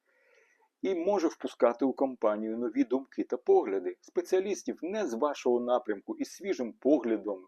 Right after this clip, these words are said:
на бізнес, винаймати людей, які запропонують вам нові рішення, а не робити як усі, і бути нібито у зачарованому колі, ніколи не виходити за рамки стереотипів вашого сегменту бізнесу,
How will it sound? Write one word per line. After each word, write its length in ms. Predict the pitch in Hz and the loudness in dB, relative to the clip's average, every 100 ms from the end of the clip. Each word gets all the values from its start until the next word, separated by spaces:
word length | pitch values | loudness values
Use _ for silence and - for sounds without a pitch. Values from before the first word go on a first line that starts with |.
| - | -12
на 400 | 104 107 95 101 _ - | -4 0 0 -4 _ -12
бізнес, 560 | 90 147 123 117 - _ _ _ _ | -4 -4 -4 -14 -20 _ _ _ _
винаймати 600 | 104 143 165 180 - - | 2 2 2 -2 -4 0
людей, 460 | 131 131 - - 113 | 0 2 4 2 0
які 240 | 107 - | -4 0
запропонують 680 | 156 160 143 - 147 147 127 | 0 0 0 -2 0 0 2
вам 220 | 123 110 | 0 0
нові 400 | 127 165 185 175 | 0 0 2 0
рішення, 540 | 107 90 - 90 95 - - | 0 -4 -14 -16 -16 -12 -8
а 80 | |
не 160 | 117 113 | 0 2
робити 400 | 120 110 151 120 | 2 2 0 2
як 260 | 104 110 110 | 0 0 -4
усі, 360 | - 95 90 - _ _ _ _ _ | -10 -8 -10 -12 _ _ _ _ _
і 80 | - | -16
бути 340 | 87 131 - | -6 -4 -2
нібито 500 | 107 117 127 113 120 | -2 -2 -2 -2 0
у 160 | 107 101 | 0 0
зачарованому 840 | 98 - 110 120 135 117 104 92 - | -4 2 4 6 6 4 0 -12 -6
колі, 360 | 117 151 143 - _ _ _ | -2 0 -2 -8 _ _ _
ніколи 420 | 98 95 120 143 123 | -20 -2 2 2 2
не 100 | 101 | -2
виходити 540 | 95 - 143 131 104 | -2 0 0 0 -4
за 160 | 90 101 | 0 2
рамки 300 | 120 - 110 | 2 -2 -12
стереотипів 800 | - 117 104 95 113 - 101 90 | -2 2 2 2 0 0 -4 -2
вашого 460 | 131 - 123 107 | -2 -2 -6 -6
сегменту 480 | - 98 101 120 135 | -6 -6 -6 -6 -6
бізнесу, 540 | 127 135 - - - | -6 -8 -10 -20 -20